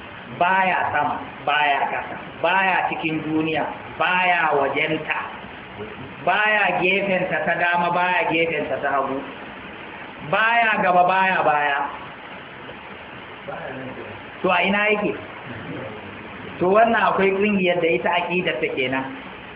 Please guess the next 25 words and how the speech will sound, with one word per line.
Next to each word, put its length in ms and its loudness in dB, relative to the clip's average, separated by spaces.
A 160 2
karantarwar 680 4
tauhidin 600 2
su 80 2
ma 100 2
haka 300 4
za 160 4
ka 80 0
gani, 240 0
la 240 4
fawqun 400 4
wala 320 2
tatun 380 0
wala 320 4
shimalun 420 2
wala 200 2
yaminun 380 -2
wala, 400 2
eh, 300 4
wala 220 4
amamun 400 2
wala 320 4
kalbun 480 2
wala 160 2
amamun. 360 2